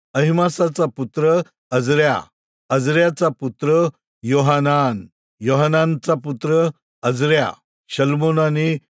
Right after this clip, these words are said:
यरुशलेममध्ये मंदिर बांधले, तेव्हा हा अजऱ्याच याजक होता. अजऱ्या याने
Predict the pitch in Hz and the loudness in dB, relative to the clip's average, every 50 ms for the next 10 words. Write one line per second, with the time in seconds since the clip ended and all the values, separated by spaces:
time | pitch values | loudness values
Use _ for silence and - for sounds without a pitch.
0 | _ - 131 120 139 147 151 170 143 - - 175 170 175 170 156 143 139 131 143 | _ -6 0 0 2 2 2 0 -2 -4 -2 0 0 0 2 0 0 0 0 0
1 | 156 156 147 139 127 131 131 135 135 135 156 170 165 165 143 139 135 139 139 120 | -2 -2 -2 -2 0 0 0 0 0 2 2 2 2 2 0 0 0 0 0 0
2 | 131 147 139 107 82 _ _ _ _ _ _ _ _ - 143 151 156 165 170 170 | 0 0 0 -2 -4 _ _ _ _ _ _ _ _ -2 0 2 2 2 2 2
3 | 160 135 117 139 156 151 147 - _ _ _ - 127 123 120 143 147 156 160 170 | 2 2 2 2 2 2 0 -4 _ _ _ -2 -2 0 0 0 2 2 2 2
4 | 180 156 - - - - - _ _ _ - 117 123 127 127 123 123 143 147 120 | 0 -2 -4 -12 -12 -14 -14 _ _ _ -4 0 0 0 0 0 -2 -4 -4 -4
5 | _ _ 120 117 - - 147 127 95 - - _ _ _ _ _ _ _ 120 127 | _ _ -10 -6 -2 -2 0 0 -2 -4 -10 _ _ _ _ _ _ _ -2 -2
6 | 117 127 156 156 170 170 165 160 147 139 139 143 147 160 156 | 0 0 2 2 4 4 4 2 2 2 2 2 2 0 0